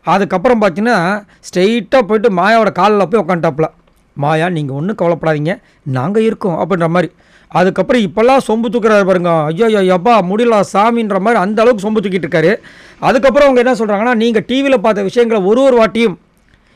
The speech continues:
எனக்கு நல்லா தெரியும், உங்களை பத்தி நீங்க என்னென்ன பண்றீங்க, தில்லாலங்கடி வேலை எல்லாமே எனக்கு தெரியும்னு" சொல்லிட்டு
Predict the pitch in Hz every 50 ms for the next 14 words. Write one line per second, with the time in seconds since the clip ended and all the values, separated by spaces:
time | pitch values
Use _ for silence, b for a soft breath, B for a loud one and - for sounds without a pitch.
0 | b b - 165 170 175 170 151 160 160 165 190 214 233 233 - 226 220 214 202
1 | 190 185 180 175 165 147 196 185 151 208 233 240 233 214 180 185 175 170 175 185
2 | 214 226 226 220 196 160 190 185 180 208 208 220 160 185 185 202 220 214 214 202
3 | 196 185 170 180 180 165 165 202 226 233 233 226 208 156 190 185 185 208 202 -
4 | 175 160 131 - 165 175 196 214 b